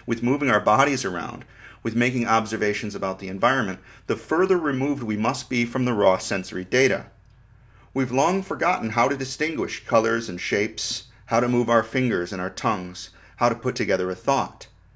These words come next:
These things are happening beneath the conscious layer, and we just get the final product.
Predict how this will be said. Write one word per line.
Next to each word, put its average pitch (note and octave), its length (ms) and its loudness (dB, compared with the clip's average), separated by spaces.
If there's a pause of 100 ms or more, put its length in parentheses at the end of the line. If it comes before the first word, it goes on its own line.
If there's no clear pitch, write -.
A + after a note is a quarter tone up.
(400)
These D#3+ 260 0
things A2 240 -2
are G#2 80 0
happening B2 480 -4
beneath A2+ 460 -4
the D3+ 80 -4
conscious G#2+ 480 -4
layer, B2 400 0 (180)
and G2+ 140 -4
we C3+ 100 -2
just C3+ 220 -6
get G#2 140 -2
the G#2+ 60 -4
final F2 320 -8
product. - 640 -2